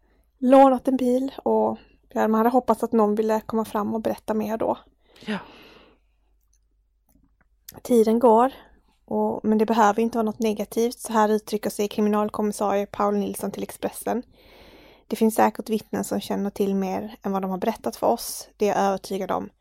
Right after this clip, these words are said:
Speaker 1: Men någon form av lojalitet med någon annan, eh, har gjort att man inte vill blanda sig.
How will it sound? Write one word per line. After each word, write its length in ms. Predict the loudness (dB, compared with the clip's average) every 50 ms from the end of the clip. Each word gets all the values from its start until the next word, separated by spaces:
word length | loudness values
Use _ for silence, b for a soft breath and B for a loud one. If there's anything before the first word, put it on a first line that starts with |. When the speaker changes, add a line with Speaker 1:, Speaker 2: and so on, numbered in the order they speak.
| b b b b b b b b b
Speaker 1:
Men 120 | 0 2 4
någon 260 | 4 4 2 0 -2
form 260 | 0 0 0 0 0
av 80 | -4 -4
lojalitet 680 | -2 -2 -2 -2 -4 -6 -6 -4 -4 -4 -4 -6 -6
med 220 | -6 -4 -4 -4 -6 -6
någon 200 | -6 -4 -2 -2
annan, 460 | -2 -2 -2 -4 -6 -6 -8 -8 -10 _ -16 -20 _ _ _ _ _ _ _ _ _ _ -6 -6
eh, 60 | -4
har 140 | -2 0 0
gjort 280 | 0 0 -2 -2 -6 -10
att 120 | -12 -10
man 100 | -10 -8 -4
inte 320 | -4 -4 -4 -4 -4 -6
vill 80 | -6 -2
blanda 300 | -2 -2 0 0 -2 -4
sig. 320 | -4 -2 -2 -2 -2 -4